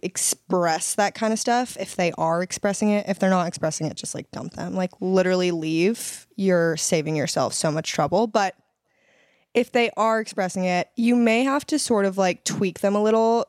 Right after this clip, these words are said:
to get what you want because they're just used to what worked before, maybe, like, what they learned from, like, their family or, like,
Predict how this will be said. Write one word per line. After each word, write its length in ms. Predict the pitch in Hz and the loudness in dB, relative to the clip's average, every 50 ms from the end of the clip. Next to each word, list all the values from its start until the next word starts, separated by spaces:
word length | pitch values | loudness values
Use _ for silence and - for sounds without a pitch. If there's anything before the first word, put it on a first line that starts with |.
| 226 - | -6 -8
to 460 | - - 220 208 202 196 196 190 180 | -6 -2 0 2 2 4 4 2 2
get 280 | - - 185 175 - | 2 0 0 0 2
what 160 | - 190 170 - | 0 0 0 -2
you 220 | 170 170 170 170 | -2 -4 -2 0
want 420 | 180 202 226 247 262 240 - - | 0 2 2 2 2 0 -4 -6
because 640 | - 220 - - 208 190 185 185 180 175 165 - - _ _ _ _ _ _ _ _ _ _ _ _ _ _ _ _ | -6 -6 -4 0 2 2 2 2 0 -2 -6 -8 -12 _ _ _ _ _ _ _ _ _ _ _ _ _ _ _ _
they're 260 | - 208 208 202 208 | 2 2 4 4 2
just 260 | 196 208 196 - - - | 2 0 -2 -2 -2 -2
used 320 | 190 180 180 - - - | -2 -2 -2 -2 -2 0
to 440 | - 196 170 170 170 170 170 165 165 | 2 2 2 4 4 2 2 2 2
what 280 | 139 160 175 165 - - | 2 2 0 0 0 0
worked 340 | 185 170 - - - - - | -2 -2 -2 -4 -8 -8 -8
before, 640 | 175 - - - 175 165 160 160 160 160 160 160 | -8 -4 -2 0 2 4 4 2 2 0 0 0
maybe, 300 | 160 165 165 160 165 170 | 0 0 0 0 2 2
like, 200 | 160 156 156 - | 2 2 2 0
what 160 | 175 160 - | -2 -2 0
they 140 | - 156 160 | 0 -2 0
learned 420 | 165 160 160 151 151 156 156 160 | 2 2 2 0 0 0 -2 -4
from, 280 | - - 170 151 151 156 | -4 -4 -4 -2 0 0
like, 260 | 160 160 160 - - | 0 -2 -2 -4 -4
their 160 | - 160 156 | -4 -4 -4
family 640 | - - 170 139 135 156 165 165 165 165 165 165 156 | -2 -2 -2 -2 0 0 0 0 0 0 2 0 0
or, 120 | 151 156 | 0 0
like, 300 | 156 147 147 - - - | 0 0 -2 -2 -4 -8